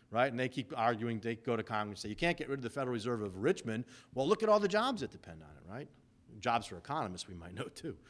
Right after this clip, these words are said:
okay? So, so those, that, that, that change hasn't happened. But what we had was this twelve district banks, and these twelve district banks, by the way, are in fact technically private.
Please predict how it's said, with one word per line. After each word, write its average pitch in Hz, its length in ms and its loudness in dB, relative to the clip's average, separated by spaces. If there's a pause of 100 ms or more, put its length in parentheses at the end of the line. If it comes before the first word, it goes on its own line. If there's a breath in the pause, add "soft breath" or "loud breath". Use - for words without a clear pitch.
(420 loud breath)
okay? 98 300 -12
So, 151 300 4 (200 loud breath)
so 180 180 4
those, 226 300 10 (320)
that, 180 240 6
that, 185 400 4
that 180 160 2
change 196 320 4
hasn't 135 280 0
happened. 113 340 -4
But 139 100 2
what 175 80 2
we 175 100 2
had 226 220 6
was 147 140 2
this 139 100 0
twelve 165 320 2
district 151 320 -4
banks, 107 320 0 (480 soft breath)
and 185 80 2
these 202 120 4
twelve 311 300 10
district 285 320 4
banks, 254 280 8
by 139 200 6
the 120 80 2
way, 117 240 2 (100)
are 262 280 8
in 269 140 2
fact 139 460 4 (160)
technically 139 920 2 (200)
private. 131 460 4